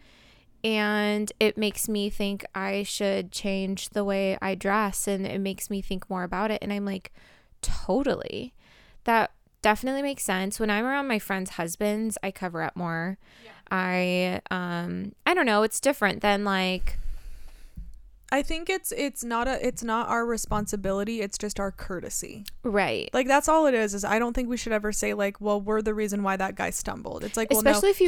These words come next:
Speaker 1: know
Speaker 2: he's
Speaker 1: that he stumbled.
Speaker 2: Yeah, it's like, he's
Speaker 1: Or
Speaker 2: actually in
Speaker 1: having issues.
Speaker 2: control. But it's just the same as, like, "Hey, maybe don't get super drunk and do shots around somebody who's struggling with alcohol." Like, let's be
Speaker 1: Right.
Speaker 2: courteous to each other and
Speaker 1: Yeah.
Speaker 2: kind. And I think that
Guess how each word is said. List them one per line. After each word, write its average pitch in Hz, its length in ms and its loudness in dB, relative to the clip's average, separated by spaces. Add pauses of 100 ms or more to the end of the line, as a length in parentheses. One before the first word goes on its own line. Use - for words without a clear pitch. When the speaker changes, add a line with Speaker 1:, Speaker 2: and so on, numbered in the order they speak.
(120)
Speaker 1:
know 196 80 6
Speaker 2:
he's 190 80 4
Speaker 1:
that 190 100 2
he 202 160 -6
stumbled. - 440 -2
Speaker 2:
Yeah, 254 220 10
it's 220 100 2
like, 262 140 4
he's - 360 0
Speaker 1:
Or 415 40 8
Speaker 2:
actually 330 280 2
in 254 60 2
Speaker 1:
having 226 180 0
issues. 220 200 -2
Speaker 2:
control. 208 460 2 (340)
But 240 80 4
it's 254 120 4
just 294 140 -2
the 294 80 -2
same 254 280 0
as, 233 140 -2
like, 214 380 2
"Hey, 262 560 2
maybe 226 300 -2
don't 269 180 -2
get 240 220 -2
super 233 260 -2
drunk 214 240 -4
and 233 80 -6
do 226 100 -8
shots 226 360 -4
around 220 180 -4
somebody 214 280 -4
who's 226 120 -8
struggling 240 320 -4
with 254 80 -4
alcohol." 247 500 -2
Like, 214 240 -2 (200)
let's 220 240 4
be 214 140 -4
Speaker 1:
Right. - 60 -8
Speaker 2:
courteous 262 420 2
to 226 100 -4
each 208 180 -6
other 180 180 -4
and 190 160 -10
Speaker 1:
Yeah. 214 140 -6
Speaker 2:
kind. 202 460 -2
And 202 240 -4
I 196 40 -2
think 208 180 -6
that 180 180 -4